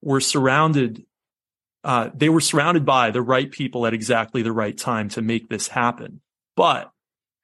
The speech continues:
you needed the right combination of skills in that early group. And it wasn't just that, you know, Wozniak was the technical genius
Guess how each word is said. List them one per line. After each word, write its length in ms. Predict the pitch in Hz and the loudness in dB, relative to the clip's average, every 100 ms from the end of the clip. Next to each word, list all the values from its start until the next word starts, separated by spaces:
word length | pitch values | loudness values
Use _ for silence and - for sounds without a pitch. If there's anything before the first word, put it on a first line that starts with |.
| _ - | _ -6
you 120 | 135 | -2
needed 360 | 139 190 214 165 | 0 0 0 0
the 100 | 143 | 2
right 280 | 135 135 | 2 0
combination 680 | 131 143 131 127 131 131 127 | 0 0 0 0 -2 -4 -6
of 160 | 110 - | -4 -4
skills 760 | - - 165 117 98 - - - _ _ _ _ _ _ _ | -4 2 2 2 -2 -6 -8 -10 _ _ _ _ _ _ _
in 180 | 143 135 | 0 2
that 280 | 127 117 - - | 0 -2 -8 -2
early 280 | 139 127 | 0 0
group. 460 | 110 110 110 - - _ _ - | -2 -4 -6 -6 -14 _ _ -4
And 140 | 127 | -2
it 100 | 135 | -2
wasn't 560 | 135 170 175 180 180 - | 0 0 2 0 -2 -12
just 760 | 131 143 135 120 - - - - | -4 0 2 0 -2 -6 -10 -20
that, 520 | - 131 127 120 117 - | -8 -2 0 0 -2 -8
you 140 | - 139 | -4 -2
know, 300 | 123 107 113 | 0 -2 -8
Wozniak 720 | 123 131 143 139 147 131 120 | -2 2 2 2 0 0 -2
was 520 | - 131 123 110 - - _ _ _ 123 | -2 2 2 0 -6 -8 _ _ _ -6
the 100 | 123 | -4
technical 460 | 160 147 147 139 | -2 -2 -2 -2
genius 680 | 123 117 110 107 104 - - | -2 -2 -2 -4 -4 -4 -6